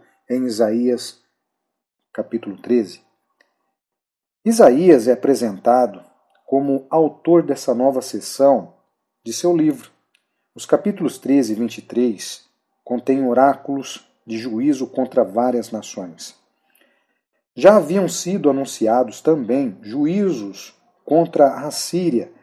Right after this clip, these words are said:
que representava o maior perigo nos dias de Isaías. Embora Isaías, no capítulo quatorze, versículo vinte e quatro até vinte e sete, reitere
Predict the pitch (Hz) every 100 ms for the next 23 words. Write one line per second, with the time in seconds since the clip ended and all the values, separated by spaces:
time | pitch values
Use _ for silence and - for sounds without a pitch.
0 | _ _ _ - 139 147 143 143 139 123
1 | - 135 147 139 107 - 120 131 117 120
2 | 156 160 - 110 117 151 139 139 123 101
3 | 95 127 139 95 92 92 85 - - -
4 | _ _ _ _ _ _ _ _ _ _
5 | _ 175 180 233 240 185 127 147 175 135
6 | 98 - - - _ 120 - _ - 135
7 | - - 139 123 - 139 127 113 113 -
8 | - 110 110 - - 117 117 - - 113
9 | 104 143 151 120 - - 123 - 110 110
10 | 92 - 120 131 104